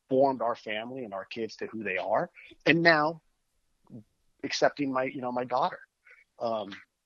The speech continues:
you know, now I have a nine-year-old daughter. Uh, so that's, that's just kinda how I wanna leave it. A-, another example of kinda how I look at things. And by taking the lead,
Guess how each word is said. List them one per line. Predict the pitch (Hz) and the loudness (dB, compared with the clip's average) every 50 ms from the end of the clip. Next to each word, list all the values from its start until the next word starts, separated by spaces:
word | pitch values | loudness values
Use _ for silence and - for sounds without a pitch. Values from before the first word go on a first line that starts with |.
| _ _ _ _ _ _ _ _ _ _ _ _ | _ _ _ _ _ _ _ _ _ _ _ _
you | - | -6
know, | 101 98 92 | -6 -6 -6
now | 95 101 113 | -4 -2 0
I | 113 107 | 0 0
have | 117 120 | -2 -2
a | |
nine-year-old | 117 120 127 135 135 139 151 147 | -2 -2 -2 -2 -2 -2 -2 0
daughter. | 147 165 185 208 - - - - - | 0 0 0 -2 -4 -8 -12 -8 -4
Uh, | 120 117 117 123 123 123 - - | 2 4 6 8 8 6 6 2
so | - - 170 143 127 | 2 4 4 4 6
that's, | 120 156 151 143 - - - - - - - - - - - - | 6 8 8 8 6 2 -2 -2 -6 -12 -20 -20 -20 -20 -20 2
that's | - 160 175 170 | 4 6 6 6
just | - 175 - - | 4 2 6 6
kinda | 156 143 127 | 6 6 6
how | 135 135 135 | 6 6 6
I | 135 | 6
wanna | 131 127 127 120 117 | 4 2 0 -2 -2
leave | 117 120 110 98 | -4 -6 -6 -8
it. | 98 - 127 | -8 -4 -2
A-, | 127 127 - 139 131 | -2 0 0 0 0
another | 147 156 156 156 151 | 2 2 2 0 0
example | 143 120 - 139 127 - 127 | -2 -2 -2 -4 -2 -2 -4
of | 120 - | -6 -6
kinda | - - 131 123 110 | -6 -4 -4 -2 -2
how | 110 113 113 | -2 -2 -2
I | 107 104 | -2 -4
look | 107 104 - | -8 -8 -8
at | 104 104 - _ - | -10 -12 -12 _ -20
things. | - - - - - - - - - - - | -20 -18 -16 -18 -18 -18 -18 -16 -16 -4 2
And | 147 135 123 | 4 6 8
by | 151 147 | 8 8
taking | - - 156 180 185 - 202 185 | 8 8 4 4 6 6 6 6
the | 160 143 | 6 4
lead, | 123 120 127 131 135 139 170 202 202 | 2 0 -2 -2 -2 -2 -4 -6 -8